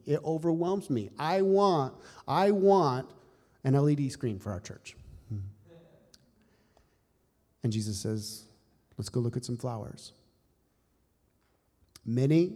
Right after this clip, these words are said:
in today's culture have mistakenly embraced political power as a means of multiplying God's kingdom in the world. For Jesus, though, there really is no such thing as the evangelical political right. It just doesn't exist in his mind.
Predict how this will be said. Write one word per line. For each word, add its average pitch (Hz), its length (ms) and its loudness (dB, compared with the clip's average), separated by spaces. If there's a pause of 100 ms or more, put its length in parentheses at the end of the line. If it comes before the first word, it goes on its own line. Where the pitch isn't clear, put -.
in 143 120 -2
today's 139 340 0
culture 143 300 -4
have 127 120 -2
mistakenly 131 840 -4
embraced 123 680 -4 (480)
political 147 480 0
power 147 560 0
as 120 160 -4
a 123 60 0
means 131 280 0
of 117 100 -6
multiplying 117 540 -6
God's 110 240 -8
kingdom 107 320 -6
in 101 80 -10
the 95 80 -10
world. 92 340 -16 (1500)
For 139 120 -4
Jesus, 135 380 -2
though, 147 640 0
there 127 180 -2
really 135 280 2
is 117 140 -2
no 120 120 -2
such 113 280 -6
thing 113 200 -4
as 104 100 -8
the 110 240 -8
evangelical 110 680 -4
political 101 480 -10
right. 78 420 -14 (540)
It 110 100 -6
just 123 180 -4
doesn't 139 260 0
exist 113 360 -4
in 104 100 -8
his 92 140 -12
mind. 85 320 -14